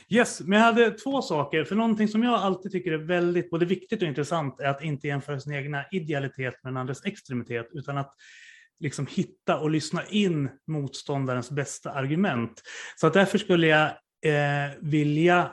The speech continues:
här mot slutet höra vad ni tycker är den andra sidans bästa argument som de har fört fram här ikväll.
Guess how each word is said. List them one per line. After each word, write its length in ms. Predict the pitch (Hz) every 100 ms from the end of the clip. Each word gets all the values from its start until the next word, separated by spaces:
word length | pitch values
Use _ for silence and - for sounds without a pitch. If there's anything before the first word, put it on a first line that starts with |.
| -
här 180 | 143
mot 160 | 139 131
slutet 580 | - 196 196 185 135 -
höra 400 | 151 139 139 135
vad 160 | 147
ni 220 | 160 208 -
tycker 320 | 151 - 143
är 280 | 143 131 127
den 320 | 170 135 139
andra 380 | - 143 135 147
sidans 720 | 139 - 139 135 170 143 - - _ 135
bästa 420 | 131 - - -
argument 580 | 123 127 120 135 151 135
som 140 | - 131
de 100 | 123
har 80 |
fört 180 | 117 131
fram 280 | - 123 123
här 280 | 117 117 131
ikväll. 360 | 131 185 120